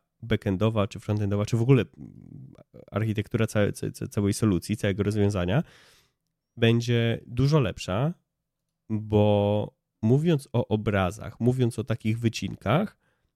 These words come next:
bardzo pchamy zespół do takiego myślenia o, o tym, by wydzielać niezależnie, nieza-, niezależne od siebie części.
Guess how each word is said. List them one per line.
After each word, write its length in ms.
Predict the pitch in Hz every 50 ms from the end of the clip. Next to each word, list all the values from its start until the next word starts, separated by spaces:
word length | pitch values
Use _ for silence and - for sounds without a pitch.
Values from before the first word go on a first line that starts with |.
| _ _
bardzo 500 | - 123 120 117 131 131 156 147 143 147 139 - _ _ _ _ _ _ _ _ - 131 -
pchamy 540 | - - - - - 156 185 202 190 131 104
zespół 580 | 117 98 90 - - _ - 110 143 180 190
do 120 | 156 131 131
takiego 400 | - 127 - - 147 143 135 117
myślenia 580 | 110 110 - - 127 127 135 139 135 127 - - _
o, 480 | - 113 113 113 113 113 113 110 113 - -
o 120 | - 117
tym, 300 | - - 127 120 117 110
by 340 | 113 113 110 110 110 104 - -
wydzielać 800 | 117 117 120 120 117 117 117 123 139 156 156 143 135 - -
niezależnie, 840 | 127 127 123 117 120 110 110 117 131 139 135 131 131 131 135 131 131 - -
nieza-, 600 | 120 113 - 101 120 120 120 113 - 117 - 107
niezależne 680 | 117 120 120 113 113 113 110 127 135 131 131 131 123
od 160 | 98 - -
siebie 260 | - - 104 101 101 98
części. 540 | - - 95 92 95 - - - - -